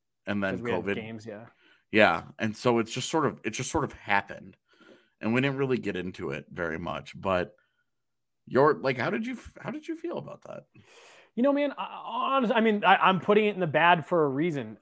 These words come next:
Speaker 2: Um, I always looked at Jonas Johansson through the lens of, this is a third goaltender. This is an A H L starter that probably got a way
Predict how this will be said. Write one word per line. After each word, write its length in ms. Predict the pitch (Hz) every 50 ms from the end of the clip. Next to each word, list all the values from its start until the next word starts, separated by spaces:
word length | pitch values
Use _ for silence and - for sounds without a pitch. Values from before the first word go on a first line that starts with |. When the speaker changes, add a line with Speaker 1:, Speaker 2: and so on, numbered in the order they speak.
| - 117
Speaker 2:
Um, 540 | 120 139 147 147 143 139 139 135 131 123 - _ _ _ _ _ _ _ _ _ -
I 300 | 165 180 214 240 262 254
always 480 | - - 196 208 214 220 220 214 165 165
looked 220 | 202 202 - -
at 100 | 196 180
Jonas 320 | 170 175 175 180 175 - -
Johansson 640 | 180 160 147 156 160 156 147 - 165 160 156 151 - _ _ _ _ _ _ _ _ _ _ _
through 220 | - 190 214 233 220
the 140 | 240 233
lens 340 | 214 190 180 185 190 180 156
of, 280 | 175 170 156 135 117 120
this 220 | 147 170 156 -
is 140 | 202 196 175
a 100 | 202 202
third 500 | 196 - _ - 170 165 170 175 175 147
goaltender. 500 | 135 151 143 143 135 - 135 120 117 -
This 200 | - 131 139 127 -
is 60 | 160
an 140 | 165 156 - _ _ -
A 60 | 170
H 320 | 175 180 190 202 202 196 202
L 160 | 214 226 208
starter 580 | - - - 170 147 147 143 139 139 143 143 _ _ _ _ _ _ _ _ _ _ _ -
that 440 | 160 147 160 160 156 151 156 156 - - _ _ _ _ _ _ _ _ _ _ _ -
probably 400 | - - 214 240 247 254 247 208
got 260 | 214 196 185 185 - -
a 100 | - 156
way 800 | 151 143 135 131 131 139 170 190 214 214 220 220 214 208 208 208